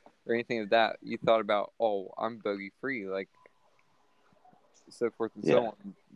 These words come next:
Speaker 1: Then, like,
Speaker 2: Yeah,
Speaker 1: as
Speaker 2: up to
Speaker 1: soon
Speaker 2: that
Speaker 1: as
Speaker 2: point,
Speaker 1: you
Speaker 2: you're
Speaker 1: think
Speaker 2: just
Speaker 1: of that
Speaker 2: hanging out, playing golf with your buddy, just out, you know, I don't know, we were in college, that's when we were playing a lot of golf, so probably not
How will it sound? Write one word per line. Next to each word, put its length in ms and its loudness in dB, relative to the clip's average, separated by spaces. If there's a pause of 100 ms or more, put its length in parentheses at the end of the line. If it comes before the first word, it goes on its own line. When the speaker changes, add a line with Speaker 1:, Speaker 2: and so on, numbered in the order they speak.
Speaker 1:
Then, 240 0
like, 140 2
Speaker 2:
Yeah, 100 12
Speaker 1:
as 60 12
Speaker 2:
up 60 -2
to 0 -
Speaker 1:
soon 100 8
Speaker 2:
that 100 8
Speaker 1:
as 60 -6
Speaker 2:
point, 220 4
Speaker 1:
you 60 2
Speaker 2:
you're 80 2
Speaker 1:
think 140 0
Speaker 2:
just 100 -2
Speaker 1:
of 120 -6 (120)
that 80 -6
Speaker 2:
hanging 220 4
out, 220 4
playing 240 0
golf 200 4
with 120 -18
your 80 -6
buddy, 260 4
just 160 2
out, 300 6
you 140 -4
know, 180 -4 (800)
I 80 2
don't 100 0
know, 80 0
we 140 10
were 60 12
in 60 4
college, 280 12
that's 120 2
when 100 4
we 40 6
were 40 -8
playing 180 8
a 40 10
lot 120 12
of 80 4
golf, 220 10
so 100 -4
probably 220 6
not 280 4